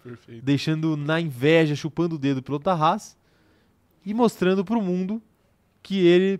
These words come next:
Speaker 2: pode sim ser um desafio de verdade para Lando Norris.
Speaker 1: Cara, ok.
Speaker 2: Não é?
Speaker 1: É, é uma grande verdade. E só posso aqui
Speaker 2: Apesar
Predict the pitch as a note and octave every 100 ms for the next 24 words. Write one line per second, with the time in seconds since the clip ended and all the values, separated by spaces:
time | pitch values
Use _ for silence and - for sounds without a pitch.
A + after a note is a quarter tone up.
0 | _ D#3 E3+ F3 D#3 - D3+ E3 - -
1 | D3+ D#3+ D3 D#3+ D3 - D3 C#3 D#3 C3
2 | C3 A#2+ C3+ B2+ C3 C3+ G2 F2 _ _
3 | _ _ _ _ _ _ _ _ - A#2
4 | C3+ G2+ F#2+ - F#2+ G#2 F3 C#3+ A2 F3
5 | C3 F2+ F#2+ B2 E2 E2 F2+ F#2 F#2 A#2+
6 | F#3+ D#3+ A#3 A2+ _ _ _ _ - C#3+
7 | C3+ B2 A#2 D#3+ E3 E3+ D#3+ C#3+ C3 C#3
8 | E3+ A3 F#3+ D#3+ D3+ G3+